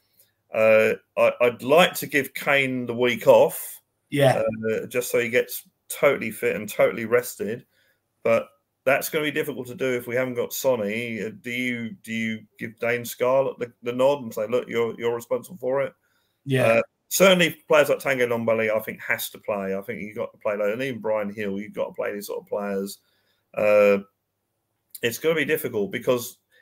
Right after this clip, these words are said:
Speaker 1: it's a sort of situation now where, I mean, this is, the problem is, this is probably gonna be the hardest game we're gonna have in the group stage, is, is Rennes away from home.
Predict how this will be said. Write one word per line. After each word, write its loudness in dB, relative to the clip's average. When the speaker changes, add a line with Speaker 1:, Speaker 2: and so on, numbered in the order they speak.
Speaker 1:
it's -8
a -10
sort -4
of -8
situation -2
now 0
where, 4
I 0
mean, 2
this 2
is, -6
the -8
problem 4
is, -2
this -8
is -10
probably 2
gonna 0
be 0
the 0
hardest 2
game 0
we're -6
gonna -4
have -4
in -8
the -8
group -2
stage, -10
is, -16
is -18
Rennes -8
away -6
from -14
home. -8